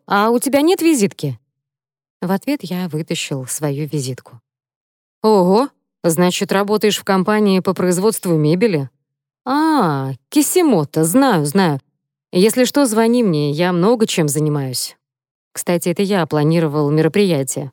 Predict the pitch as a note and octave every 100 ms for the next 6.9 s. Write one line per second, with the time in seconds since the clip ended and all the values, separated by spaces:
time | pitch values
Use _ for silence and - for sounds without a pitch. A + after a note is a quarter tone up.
0 | - D4 - E3 G3+ G3 D#3 - C#3+ E3+
1 | F3+ E3+ C#3+ D3 D3+ D3+ C#3+ B2+ B2+ -
2 | _ _ _ _ _ _ _ _ _ _
3 | - A3+ C#4 E4+ C4+ A#3+ G#3 G3 G#3 A3
4 | F3+ E3+ D#3+ D#3 C#3+ C#3 C#3+ D#3 F3 -
5 | D#4+ D4+ C#4+ C#4+ G#3 F3 F3 G3 F#3 E3+
6 | - F3+ E3+ F#3 D3+ D#3 B2 A#2+ A2